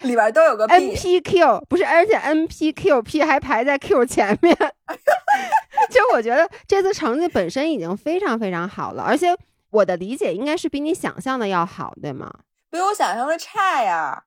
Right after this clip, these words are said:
Speaker 2: 不是啊，就在你最难过的时候，就，就是你当时三十七公里，你觉得你根本跑不动的时候。
Speaker 1: 那肯定的。
Speaker 2: 对吧？因为你知道，你这个感觉特别像你之前跟我说，你记不记得，就是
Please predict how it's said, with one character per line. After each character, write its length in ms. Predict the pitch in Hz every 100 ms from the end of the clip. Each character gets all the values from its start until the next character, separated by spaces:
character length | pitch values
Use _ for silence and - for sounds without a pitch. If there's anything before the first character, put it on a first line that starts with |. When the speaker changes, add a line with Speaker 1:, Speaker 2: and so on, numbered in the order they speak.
| -
Speaker 2:
不 120 | 247
是 120 | 370
啊， 200 | 370 277
就 140 | 240 330
在 140 | 381
你 160 | 302 202
最 220 | 349 330
难 280 | 233 170 226
过 240 | 349 349
的 140 | 240
时 180 | 208 160
候， 220 | 185 156
就， 160 | 165 302 214
就 180 | - 302
是 60 |
你 160 | 302 196
当 260 | 190 269 320
时 140 | 285
三 220 | - 311
十 60 | 302
七 200 | - 294
公 180 | 294 294
里， 140 | 127
你 140 | 196
觉 100 | 175
得 80 | 208
你 100 | 269
根 120 | 214
本 100 | 294
跑 220 | 285 - -
不 120 | 208
动 240 | 330 339
的 140 | 254 190
时 140 | 127
候。 340 | 151 165 82 - _ _ -
Speaker 1:
那 180 | 370
肯 280 | 320 220 135
定 240 | 151 139 117
的。 160 | - _ _ _ _
Speaker 2:
对 120 | 277 247
吧？ 120 | 220
因 80 | 294
为 120 | 370
你 120 | 262
知 60 | 202
道， 140 | 240
你 200 | 240 143 -
这 140 | 330
个 180 | 320 262
感 300 | - 170 -
觉 140 | 160 185
特 140 | 320
别 120 | 277
像 260 | 294 302 247
你 100 | 156
之 120 | 233
前 200 | 247 233
跟 120 | 254
我 140 | 226 147
说， 160 | 226
你 80 | 196
记 140 | 196
不 60 | 240
记 100 | 240
得， 100 | 214
就 140 | 208
是 160 | 226 202